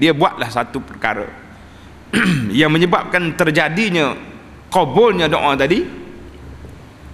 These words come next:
Maka Sayyidina Umar waktu keluar daripada rumahnya, daripada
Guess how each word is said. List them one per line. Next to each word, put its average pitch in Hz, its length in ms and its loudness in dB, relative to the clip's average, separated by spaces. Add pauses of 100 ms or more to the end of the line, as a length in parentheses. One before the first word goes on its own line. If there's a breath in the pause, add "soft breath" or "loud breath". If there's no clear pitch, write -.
(560 loud breath)
Maka 143 320 2
Sayyidina 135 320 4
Umar 147 540 0 (920)
waktu 143 320 2
keluar 147 400 4
daripada 143 400 2
rumahnya, 117 480 0 (160)
daripada 131 720 4